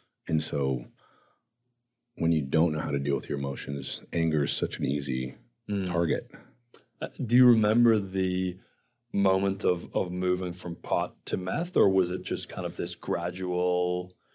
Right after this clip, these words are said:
Speaker 2: acceleration?
Speaker 1: You know, it was, it, it, it was just always like we were all, so in the desert, there's, let's just say there's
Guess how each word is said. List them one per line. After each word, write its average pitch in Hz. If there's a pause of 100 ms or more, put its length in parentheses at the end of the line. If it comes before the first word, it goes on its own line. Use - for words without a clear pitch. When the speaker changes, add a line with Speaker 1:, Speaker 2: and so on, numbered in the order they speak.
(800)
Speaker 2:
acceleration? 98 (680)
Speaker 1:
You 156
know, 156
it 147
was, 135
it, -
it, - (300)
it 131
was 120
just 123
always 117
like 104
we 98
were 107
all, 92 (840)
so -
in 143
the 160
desert, 92 (160)
there's, 101
let's 110
just -
say 110
there's 98